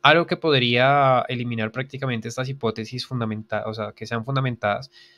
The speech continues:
es que yo digo, "Bueno, la Fed ya, ya no va a seguir subiendo tipos de interés", ahí yo cambiaría de opinión. Ahí cambiaría de opinión, pero por el momento no,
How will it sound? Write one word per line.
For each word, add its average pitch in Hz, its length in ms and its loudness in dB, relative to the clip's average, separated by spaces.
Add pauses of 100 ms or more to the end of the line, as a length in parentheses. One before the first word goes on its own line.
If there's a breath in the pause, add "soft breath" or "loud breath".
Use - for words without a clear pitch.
(180 loud breath)
es - 120 -16
que 117 140 -6
yo 117 60 -2
digo, 113 140 0
"Bueno, 139 220 0
la 131 120 -2
Fed 110 280 -4
ya, 120 520 2 (160)
ya 123 120 0
no 123 120 -2
va 123 60 -2
a - 20 -6
seguir 123 300 -4
subiendo 127 300 -8
tipos 123 260 -12
de 127 60 -2
interés", 123 400 -2
ahí 113 140 -2
yo 104 100 -6
cambiaría 104 380 -2
de - 40 0
opinión. 98 340 -14 (840)
Ahí 107 200 -4
cambiaría 113 380 0
de 98 60 -4
opinión, 131 340 -6
pero 123 160 0
por 113 140 -2
el 110 60 -2
momento 131 340 -2
no, 107 160 -4